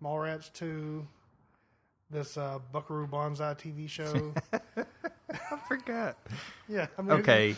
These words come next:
Speaker 1: and I'm sure there's probably one or two I've forgotten.
Speaker 2: But <clears throat> that, I don't know. Um,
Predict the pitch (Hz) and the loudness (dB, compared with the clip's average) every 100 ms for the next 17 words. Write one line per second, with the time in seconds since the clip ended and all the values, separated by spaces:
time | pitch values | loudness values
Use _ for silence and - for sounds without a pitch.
0 | - - 214 220 214 202 233 180 151 175 | 0 6 8 8 6 4 2 2 2 2
1 | 160 160 151 143 165 139 - 135 147 139 | 2 2 -2 -2 -4 -4 -6 -8 -6 -6
2 | 131 139 - - - - - 127 113 - | -10 -14 -14 -20 -20 -10 6 8 8 4
3 | - _ - 151 143 - - 190 - 202 | -14 _ -8 -8 -6 -8 -4 -4 2 4
4 | 170 151 95 - - - _ - - _ | 4 0 -6 -16 -20 -20 _ -20 -20 _
5 | _ _ _ _ 135 135 - _ _ - | _ _ _ _ 4 4 -2 _ _ 0
6 | 117 98 92 90 87 90 90 - 120 110 | 2 4 2 -2 -4 -8 -10 -2 2 2
7 | 104 | 0